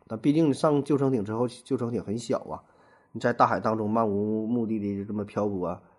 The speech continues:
最后呢饿死的、渴死的，反正就，就，就死了呗。这么说，我觉得，嗯，有点合理性是吧？也有人呢猜想说，这个玛丽号上边呢是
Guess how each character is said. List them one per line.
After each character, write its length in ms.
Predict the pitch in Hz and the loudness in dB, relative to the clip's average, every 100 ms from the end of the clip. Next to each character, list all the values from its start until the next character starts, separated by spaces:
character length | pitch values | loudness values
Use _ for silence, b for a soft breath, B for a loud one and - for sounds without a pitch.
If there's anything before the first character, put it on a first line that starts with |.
| b | b
最 100 | - | -8
后 240 | 107 117 107 | -2 0 0
呢 180 | 101 95 | 0 -4
饿 160 | 117 104 | -4 -6
死 140 | - | -6
的、 100 | 95 | -12
渴 280 | 101 - 95 | -14 -10 -10
死 120 | 101 - | -8 -10
的， 120 | 90 | -10
反 180 | - - | -12 -12
正 140 | 90 | -10
就， 120 | 92 | -10
就， 200 | 90 87 | -10 -12
就 160 | 85 87 | -12 -14
死 260 | - - - | -14 -16 -16
了 100 | - | -18
呗。 120 | - - _ _ _ B | -20 -20 _ _ _ B
这 120 | - 277 | -8 -4
么 100 | 175 | -2
说， 180 | 143 | -2
我 80 | 120 | -2
觉 120 | 107 | -2
得， 200 | 117 147 147 B B B B B | -4 -6 -8 B B B B B
嗯， 160 | 98 95 | -12 -6
有 100 | 110 | 0
点 140 | 113 - | 2 2
合 120 | 117 | 2
理 100 | 117 | 0
性 200 | - 101 | -2 -4
是 80 | 85 | -2
吧？ 200 | 104 87 - _ b b b b b b b b - | -4 -6 -18 _ b b b b b b b b 4
也 100 | 170 | 8
有 60 | |
人 120 | 160 139 | 8 8
呢 80 | |
猜 200 | 143 143 | 4 4
想 160 | 139 123 | 4 2
说， 120 | 127 | 0
这 120 | 127 | 2
个 60 | 127 | 2
玛 180 | 113 107 | 0 0
丽 100 | 135 | 0
号 160 | 127 | 0
上 160 | 117 131 | 0 0
边 180 | 113 101 | 0 0
呢 120 | 104 | -2
是 260 | 101 101 | -2 -4